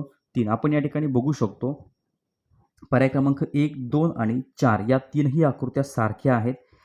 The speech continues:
पण पर्याय क्रमांक तीनमध्ये, अ, या चौकोनामध्ये ही रेषा नको होती, या ठिकाणी ही रेषा आलेली आहे, म्हणजे ही आकृती वेगळी आहे. म्हणजे आकृतीचा हा भाग वेगळा आहे, म्हणून तिसरा पर्याय हा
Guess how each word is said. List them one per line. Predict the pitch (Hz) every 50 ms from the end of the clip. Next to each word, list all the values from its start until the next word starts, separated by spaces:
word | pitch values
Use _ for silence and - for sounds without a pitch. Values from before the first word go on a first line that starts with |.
| _ _ _ -
पण | 147 143
पर्याय | 139 - - 131 135 143 147
क्रमांक | 156 156 151 156 160 - 170
तीनमध्ये, | 147 139 156 175 160 147 127 107 98 110 135 151 - - _ _ _ _ _ _ -
अ, | 113 113 117 123 - - - _ _ _ -
या | 139 147 143 - - - -
चौकोनामध्ये | 147 147 139 143 151 165 175 175 175 170 151 139 127 117 139 139 117 101 107 127 - _ _ _ _ - - - -
ही | - - 180 180
रेषा | 151 143 143 131 - - 170
नको | 156 139 127 123 - 156 156 131
होती, | 131 127 - - 127 135 143 - - _ _ _ _ _ 127
या | 123 127
ठिकाणी | 123 131 123 - 120 117 123
ही | 117 123 156 143
रेषा | 135 123 120 - - 143 - -
आलेली | 120 120 117 123 135 135 135
आहे, | 127 120 113 110 120 139 - _ _ _ _ _ _
म्हणजे | 117 117 117 127
ही | 123 160 165
आकृती | 135 113 101 - 123 117 - 143 135
वेगळी | 113 110 107 98 110 107
आहे. | 104 95 92 98 85
म्हणजे | - - _ _ _ _ _ _ _ 110 113 -
आकृतीचा | - 120 - - - 127 117 - 135 131 - 143 135
हा | - - - 135 143 147
भाग | 135 120 107 92 123 123 135
वेगळा | 143 139 151 139 123 117 107 98 110 110 107
आहे, | 98 104 104 104 113 131 139 - _ _ _ _ _ _ _ -
म्हणून | 110 127 143 135 110 104 117
तिसरा | - _ _ _ 135 131 - - 160 156 156
पर्याय | 151 - - - 117 117 127 127
हा | 123 113 127 139